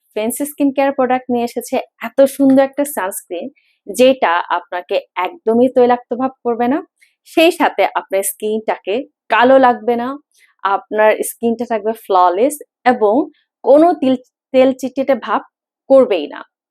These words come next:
অনেক সানস্ক্রিনই, যেগুলো দুই নাম্বারের সানস্ক্রিন, এগুলো তো অবশ্যই আপনার স্কিনটাকে অনেক ক্ষতি করবেই, but এটা আপনার স্কিনটাকে সূর্য থেকে যেরকম রক্ষা করবে,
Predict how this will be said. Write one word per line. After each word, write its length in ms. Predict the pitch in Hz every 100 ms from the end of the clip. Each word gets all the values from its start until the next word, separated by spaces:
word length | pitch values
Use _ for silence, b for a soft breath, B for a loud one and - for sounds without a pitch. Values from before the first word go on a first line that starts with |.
| _ _ _ _ _ _ 240
অনেক 260 | 269 359
সানস্ক্রিনই, 760 | - 269 240 - 202 160 196 294 -
যেগুলো 520 | 185 190 190 196 196 - _
দুই 240 | - 196 208
নাম্বারের 360 | 240 254 302
সানস্ক্রিন, 500 | 294 185 190 - 190 285 b b _
এগুলো 320 | 262 277 370
তো 140 | 381 330
অবশ্যই 320 | 294 330 330
আপনার 300 | 254 - 247
স্কিনটাকে 560 | 247 247 240 233 226
অনেক 400 | 240 190 185 196 185 _ _ _ _ _ _ _ -
ক্ষতি 240 | 247 247
করবেই, 520 | 247 196 143 135 - - _ _
but 200 | 175 170 - b b _
এটা 240 | 233 254 285
আপনার 260 | 294 294
স্কিনটাকে 800 | 294 - 277 285 294 269 185 180 302 - _ _ _ _ _
সূর্য 360 | - 285 247 311
থেকে 260 | 320 330
যেরকম 360 | 302 320 320 302
রক্ষা 300 | 214 - 247
করবে, 300 | 254 233